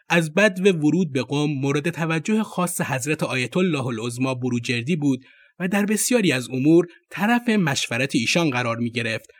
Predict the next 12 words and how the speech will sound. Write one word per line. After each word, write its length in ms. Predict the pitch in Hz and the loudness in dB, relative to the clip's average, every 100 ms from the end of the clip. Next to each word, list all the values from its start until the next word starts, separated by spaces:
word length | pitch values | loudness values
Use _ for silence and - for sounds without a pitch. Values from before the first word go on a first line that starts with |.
| _ - | _ -4
و 100 | 139 | -2
در 200 | 143 139 | 0 0
زمان 420 | 127 135 190 202 | 0 0 0 0
حیات 400 | 110 113 110 - | -2 -4 -6 -4
ایشان 440 | 113 - 185 196 196 _ _ | -4 2 4 4 0 _ _
حوزهٔ 420 | 127 120 120 131 | -6 -4 0 0
درس 360 | 117 127 - - | 0 0 0 -2
مرتب 640 | 120 113 113 113 - 214 214 | -4 -4 -4 -6 -4 -4 -2
و 60 | 156 | -4
شهریهٔ 640 | - 139 107 117 117 143 | -2 -2 -2 -4 -2 0
منظم 720 | 175 139 117 113 113 139 127 113 | 0 0 -2 -4 -2 -2 -2 -2
داشت. 400 | 117 110 - | -2 2 2